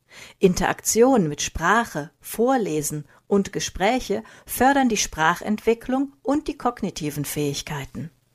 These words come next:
Darum fördert viel Zuneigung, Gespräche, gemeinsames Spielen und Vorlesen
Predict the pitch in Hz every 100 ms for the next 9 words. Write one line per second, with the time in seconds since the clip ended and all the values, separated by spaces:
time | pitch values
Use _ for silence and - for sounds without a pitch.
0 | _ _ - - - - - - - 190
1 | 208 202 214 202 190 - - 240 254 -
2 | - 196 208 214 233 254 262 285 _ -
3 | - - 160 170 196 220 220 160 156 160
4 | 208 208 185 165 - - 165 214 226 -
5 | 165 - 170 175 190 214 220 240 254